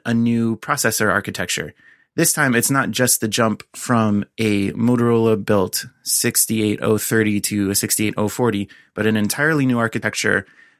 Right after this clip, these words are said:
that's, uh, the result of collaboration between Motorola and Apple and I B M. We knew going into nineteen ninety-four that the, the, the Power P C,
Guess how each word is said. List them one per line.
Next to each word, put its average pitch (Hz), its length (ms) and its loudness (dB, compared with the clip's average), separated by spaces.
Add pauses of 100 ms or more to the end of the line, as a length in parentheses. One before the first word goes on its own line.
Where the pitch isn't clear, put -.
that's, 110 480 0
uh, 107 300 0
the 110 140 -2
result 123 440 0
of 117 240 0
collaboration 120 540 0
between 110 640 0 (100)
Motorola 113 560 2 (200)
and 120 180 0
Apple 110 440 0 (220)
and 147 180 0
I 139 100 2
B 131 160 2
M. 117 200 -2 (1040)
We 127 180 2
knew 151 440 2
going 120 320 0
into 135 200 0
nineteen 127 300 0
ninety-four 127 720 0 (520)
that - 400 -2
the, 107 420 -2
the, 110 140 -6 (160)
the - 60 -4
Power 160 280 2
P 123 200 0
C, 101 420 0